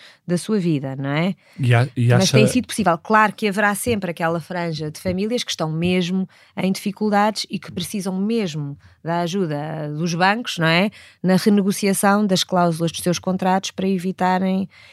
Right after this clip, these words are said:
Speaker 1: entrar em situações de incumprimento mais complicadas.
Speaker 2: E acha, e acha que,
Speaker 1: Hum.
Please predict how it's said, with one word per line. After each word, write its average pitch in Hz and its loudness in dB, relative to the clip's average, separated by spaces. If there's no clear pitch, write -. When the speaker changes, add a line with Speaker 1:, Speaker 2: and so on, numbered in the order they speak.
Speaker 1:
entrar 170 0
em 175 0
situações 185 -2
de 190 -4
incumprimento 185 -2
mais 190 -2
complicadas. 175 -2
Speaker 2:
E 135 4
acha, 135 2
e 135 4
acha 135 2
que, - -2
Speaker 1:
Hum. 117 4